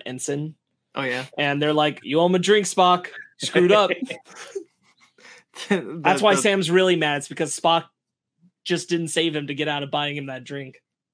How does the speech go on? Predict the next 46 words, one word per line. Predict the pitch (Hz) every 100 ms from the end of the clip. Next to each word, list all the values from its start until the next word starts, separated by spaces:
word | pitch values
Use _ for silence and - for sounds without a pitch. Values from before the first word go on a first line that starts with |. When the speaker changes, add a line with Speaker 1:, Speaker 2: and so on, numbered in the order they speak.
| 147
Speaker 2:
<laughs> | - 180 202 - 190 - _ - - 175
Uh, | 143 135 131 120 - -
I |
like | 143 143
the, | 139 135 -
the | 139
line | 131 123
he | 123
says | 139 123
after | 123 - 127
that, | 87
which | 123 131
is | 139
like, | 127 - _ _
"Do, | 135 127 - 101 _
another | 143 143 147
human | 143 147 135
drinking | 131 - 139
game, | 123 120
do | 123
they | 127 131
have | 139 131
no | 135
limit?" | 127 131 127 -
Nope. | 143 170 _ _ _ _ _ _ _ - _ _ _ _ _ _ _ _ _ _ - - - - -
Um, | 135 127 123 - _
yeah. | - 196 185 113 101 - _ _ _ _
There's | 156 175 180
a |
line | 175 180
that, | 185 190
that, | 165 160 -
that | 156 -
La'an | 147 139 139
says | 135 139 131
is, | 135
like, | 139
the | 147
only | 135 139
time | 135 135
that | 120
they | 131
have | 131 127
a |
scene | - 131 127
together | 131 127 131 127 131